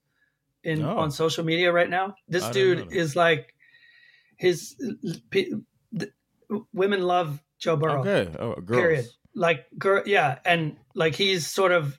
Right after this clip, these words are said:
Speaker 1: he, uh, somebody, I read some article about how, like, he's one of the most sort of hot topics on TikTok, uh,
Speaker 2: Okay.
Speaker 1: within, amongst young girls, um,
Speaker 2: See, it's
Speaker 1: who
Speaker 2: like,
Speaker 1: are,
Speaker 2: there's a
Speaker 1: who don't know shit about football. They don't know anything about football, but they know who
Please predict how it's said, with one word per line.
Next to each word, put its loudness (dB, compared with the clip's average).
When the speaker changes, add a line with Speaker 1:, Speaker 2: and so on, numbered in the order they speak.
Speaker 1:
he, -4
uh, 0
somebody, 2
I 0
read 2
some -2
article 2
about 0
how, 2
like, -2
he's -4
one -2
of -2
the -2
most -4
sort 0
of -2
hot -2
topics 0
on 0
TikTok, -2
uh, 0
Speaker 2:
Okay. -2
Speaker 1:
within, 0
amongst 0
young 2
girls, 2
um, 0
Speaker 2:
See, 0
it's 0
Speaker 1:
who -2
Speaker 2:
like, 2
Speaker 1:
are, 0
Speaker 2:
there's 0
a -6
Speaker 1:
who 2
don't 0
know 2
shit 0
about -2
football. 0
They 0
don't 0
know 2
anything 2
about -2
football, 0
but -6
they 0
know 2
who 0